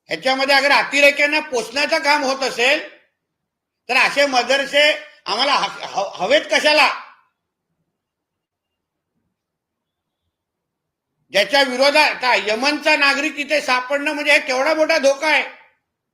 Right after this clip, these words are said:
म्हणून ह्या सगळ्या बाबतीमध्ये महाराष्ट्र सरकार म्हणून आपण भूमिका घ्यावी, असं पत्र मी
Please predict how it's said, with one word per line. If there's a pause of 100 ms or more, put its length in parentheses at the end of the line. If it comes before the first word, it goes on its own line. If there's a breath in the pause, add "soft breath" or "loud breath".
(1300)
म्हणून
ह्या
सगळ्या
बाबतीमध्ये
महाराष्ट्र
सरकार
म्हणून (1500)
आपण
भूमिका
घ्यावी,
असं
पत्र
मी